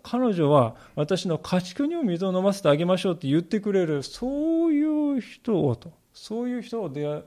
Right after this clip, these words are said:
と出会わせてくださいと祈ってんですよね。いや、ちょっとそれ無理じゃないですか。でも、ここでしもべはですね、神様に実は二つのことを願っているんですよね。何かというと、第一のことは、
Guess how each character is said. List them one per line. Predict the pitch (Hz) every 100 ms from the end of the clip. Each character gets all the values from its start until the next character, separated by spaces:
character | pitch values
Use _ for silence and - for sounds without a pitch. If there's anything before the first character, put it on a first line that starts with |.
| _
と | 196 151
出 | 143
会 |
わ | 147
せ | 151
て | -
く | 127
だ | 123
さ | 117 120
い |
と | 107 147 123 - -
祈 | - 151
っ | 147
て | -
ん | 117
で | 104
す | -
よ | 143
ね。 | 170
い |
や、 | 135
ち | - 165
ょ | 208
っ |
と | 180
そ | 135
れ | 123
無 | 104 143
理 | 185
じ | 151
ゃ |
な | 120 117
い |
で | 113
す | -
か。 | - - - - - - - - - - - _ _ _ _ - _ _ _ _ _ _ _ _
で | 185
も、 | 233 175 127 -
こ | -
こ | 151
で | 170
し | 160 160
も | 170
べ | 170
は | 160
で | 139
す | 139
ね、 |
神 | 127 175 175
様 | 160
に | 127 117
実 | 123 139
は | 190
二 | 139 165
つ | 160
の | 208
こ | 175
と | 156
を | 131
願 | 117 120
っ | 151
て | - 127
い |
る | 113
ん | 107
で |
す | 107
よ | 147
ね。 | 156
何 | 147 151 226
か | 247
と | 175 135
い |
う | 117
と、 | - 165 117 - _ _ - _
第 | 165 202
一 | 196
の | 127
こ |
と | 127 151
は、 | 123